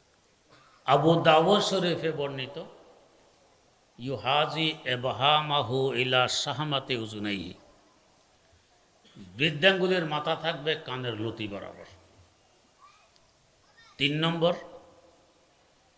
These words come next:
বুখারী শরীফে বর্ণিত, ইলাল মানকিব, কাঁধ পর্যন্ত হাত তুলবে।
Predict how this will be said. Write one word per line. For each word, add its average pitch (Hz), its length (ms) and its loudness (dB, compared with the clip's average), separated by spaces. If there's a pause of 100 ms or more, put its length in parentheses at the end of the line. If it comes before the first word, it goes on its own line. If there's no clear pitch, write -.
(160)
বুখারী 160 540 8
শরীফে 196 520 2
বর্ণিত, 165 440 0 (140)
ইলাল 139 340 0
মানকিব, 127 500 -4 (500)
কাঁধ 156 220 -2 (100)
পর্যন্ত 135 420 -4
হাত 113 200 -8
তুলবে। 101 320 -16